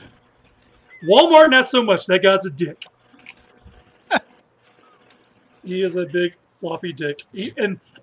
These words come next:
and the bitch that works in the electronics department, she's a cunt. I don't care.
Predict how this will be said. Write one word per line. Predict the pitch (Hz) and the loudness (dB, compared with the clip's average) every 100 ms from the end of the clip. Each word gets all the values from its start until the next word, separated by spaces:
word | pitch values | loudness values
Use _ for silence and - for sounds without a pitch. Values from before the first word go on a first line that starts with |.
| - | -8
and | 196 | -4
the | 185 | -2
bitch | - 262 - | 2 0 2
that | 294 | 0
works | 254 277 277 | 2 0 0
in | |
the | 240 | -4
electronics | 233 233 247 269 277 | -4 -2 -2 -2 -4
department, | - 285 294 320 - _ | 0 2 2 -2 -10 _
she's | - - 294 | -12 -2 0
a | 208 | -2
cunt. | - - 214 185 - _ - | -4 -2 -2 -2 -8 _ -4
I | 226 | -2
don't | 208 151 | -2 -4
care. | - 208 160 | -6 -4 -4